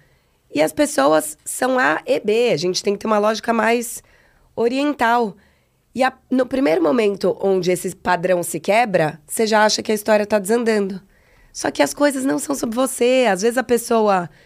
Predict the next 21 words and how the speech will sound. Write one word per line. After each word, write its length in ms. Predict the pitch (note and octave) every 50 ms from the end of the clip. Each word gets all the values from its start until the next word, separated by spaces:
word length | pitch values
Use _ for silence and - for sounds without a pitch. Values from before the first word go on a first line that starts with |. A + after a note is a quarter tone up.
| _ _ _ _
desmarcou 460 | - E3+ F#3+ G#3+ G#3 G#3+ G3+ A3 A3
o 80 | G#3+ G3
jantar 340 | G3 G3+ G3+ G3+ A3 A#3 A#3
porque 140 | - -
ela 100 | C4 C4
não 80 | C4+ C4
tá 100 | B3 B3
num 140 | B3+ B3+ B3+
dia 160 | A3+ A#3 A#3+
legal. 580 | B3 B3+ A3+ G#3 G3+ G3+ G#3+ A3+ A3+ G3+ E3+ - - - - _ _ _ _ _ _
É, 220 | - F#3 F#3+ - - _
porque 300 | - A#3+ A#3 A#3 - A#3
ela 600 | A3+ A3+ A3+ A3+ A3+ A#3 A3+ A3+ A3 G#3+ G#3+ A3+ A3+ - - _ _ _
tem 140 | - A3+ A#3
que 80 | G#3 A3+
resolver 280 | A3 G#3+ A3 G3+ A3+
um 80 | A3+ A3
problema 380 | A3+ A3+ G#3+ G#3 A3 A3 G#3+
com 80 | G#3+ -
o 40 | A3+
filho. 640 | - - A3 G#3 A3 B3 B3 A3 F3 E3 D#3+ D#3+